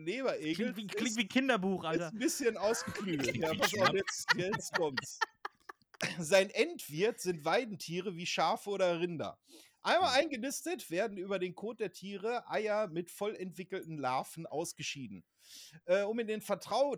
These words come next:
Speaker 1: jetzt ge-, das ist so geil, um in den Verdauungstrakt eines anderes Weidentieres zu gelangen, nutzt der Parasit gleich mehrere Wirte. <laughs> Zum Anfang an steht die Schnecke im Vordergrund,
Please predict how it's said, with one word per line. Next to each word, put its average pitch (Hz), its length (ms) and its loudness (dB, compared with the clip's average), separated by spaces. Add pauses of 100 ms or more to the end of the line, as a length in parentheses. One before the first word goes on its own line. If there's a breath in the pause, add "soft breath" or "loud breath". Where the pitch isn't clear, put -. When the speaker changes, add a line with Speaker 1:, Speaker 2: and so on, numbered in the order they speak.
(100)
Speaker 1:
jetzt 170 320 0
ge-, 175 100 -8
das 202 200 -2
ist - 100 -10
so 240 140 -10
geil, 151 320 0
um 208 200 0
in 220 100 0
den 202 120 -2
Verdauungstrakt 196 880 -4
eines 156 240 -8
anderes 180 460 -8
Weidentieres 151 720 -6
zu 117 140 -16
gelangen, 110 400 -10 (240)
nutzt - 280 -6
der 214 100 0
Parasit 185 580 -6
gleich 190 280 2
mehrere 208 500 2
Wirte. 123 360 -2 (120)
<laughs> - 280 -12
Zum 190 280 -8
Anfang 220 440 -8
an 175 220 -10
steht - 320 -14
die 165 100 -12
Schnecke 180 420 -4
im 113 200 -6
Vordergrund, 107 640 -8